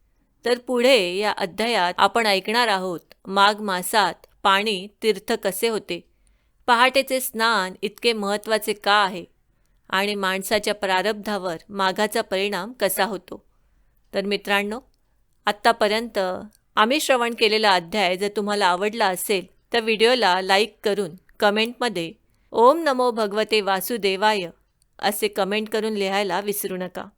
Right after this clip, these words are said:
श्रोते हो, आत्तापर्यंत आपण पाहिलं की माघ मास म्हणजे कठीण तपश्चर्या नव्हे, तर करुणेचा, साधेपणाचा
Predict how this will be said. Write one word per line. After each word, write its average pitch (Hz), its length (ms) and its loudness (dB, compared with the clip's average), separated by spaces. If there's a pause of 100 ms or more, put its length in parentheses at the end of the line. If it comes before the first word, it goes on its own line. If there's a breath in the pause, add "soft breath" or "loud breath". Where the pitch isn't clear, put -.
(160)
श्रोते 214 400 0
हो, 226 120 -4 (220)
आत्तापर्यंत 247 640 2
आपण 208 280 0
पाहिलं 196 460 -2 (360)
की 226 100 -2
माघ 214 360 4
मास 202 300 0
म्हणजे 185 500 -4 (220)
कठीण 220 400 -2
तपश्चर्या 247 580 0
नव्हे, 180 340 -4 (360)
तर 220 120 2
करुणेचा, 208 920 0
साधेपणाचा 190 1000 -2